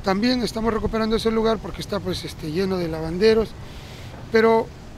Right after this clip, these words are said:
as-, asimismo corre riesgo su vida, porque en el hipotético caso que un vehículo pierda la estabilidad por la velocidad, porque se rompió la dirección,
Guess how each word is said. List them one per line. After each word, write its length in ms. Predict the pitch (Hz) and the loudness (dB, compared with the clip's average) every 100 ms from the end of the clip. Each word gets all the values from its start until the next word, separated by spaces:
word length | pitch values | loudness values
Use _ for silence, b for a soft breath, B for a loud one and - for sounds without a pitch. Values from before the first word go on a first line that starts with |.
| - | -2
as-, 200 | 202 196 - | 0 2 4
asimismo 580 | 214 285 269 240 262 | 4 6 6 6 2
corre 300 | 247 247 233 202 | 4 6 6 4
riesgo 360 | 226 208 196 | 2 2 0
su 140 | - 170 | 0 0
vida, 320 | 175 143 131 | 2 0 -2
porque 360 | 165 151 165 165 | -4 -2 -2 0
en 100 | 170 | 0
el 80 | 170 | 0
hipotético 520 | 180 226 302 277 214 | 0 0 0 2 2
caso 300 | 226 208 196 - - - - - - - - - | 2 2 -4 -8 -12 -14 -12 -12 -12 -10 -10 -6
que 120 | - | 0
un 200 | 185 226 | 2 4
vehículo 560 | 196 214 208 196 185 190 B B B B B B - | 4 2 2 0 0 0 B B B B B B -8
pierda 640 | 202 220 214 202 185 175 156 | 2 4 4 4 2 2 0
la 120 | 165 | 0
estabilidad 680 | 151 170 156 156 160 196 196 | 0 0 0 0 2 2 0
por 200 | 180 165 | -2 -2
la 100 | 160 147 - | -2 -4 -4
velocidad, 720 | 175 160 - 160 180 208 208 190 | -2 0 -2 0 4 6 4 2
porque 400 | 170 - 170 160 B B B | -4 -2 -2 -2 B B B
se 140 | - 185 | -4 0
rompió 320 | 165 151 196 | 0 2 2
la 120 | 190 | 2
dirección, 600 | 165 156 - 233 240 240 | 2 0 2 6 6 4